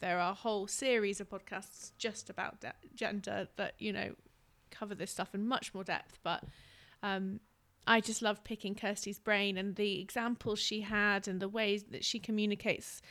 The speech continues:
all of these points, I thought was just so interesting. And I, I've thought so much ever since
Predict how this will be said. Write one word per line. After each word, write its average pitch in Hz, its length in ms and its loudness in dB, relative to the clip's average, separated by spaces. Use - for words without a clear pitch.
all 220 180 2
of 208 60 -2
these 196 180 0
points, 208 420 -2
I 202 60 -6
thought 208 260 -4
was 208 140 -8
just - 500 -8
so 247 300 0
interesting. 202 500 -2
And 185 100 -2
I, 180 140 0
I've 208 240 0
thought - 400 -4
so 240 460 2
much 214 340 0
ever 190 140 -2
since - 380 -6